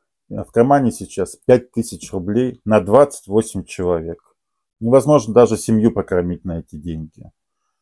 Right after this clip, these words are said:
И обращаюсь также ко всем, а, у кого есть возможность помочь материально, по мере возможности,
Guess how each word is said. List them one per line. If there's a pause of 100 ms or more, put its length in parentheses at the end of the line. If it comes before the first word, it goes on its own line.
(380)
И
обращаюсь
также
ко
всем, (160)
а,
у
кого
есть
возможность
помочь
материально, (100)
по
мере
возможности,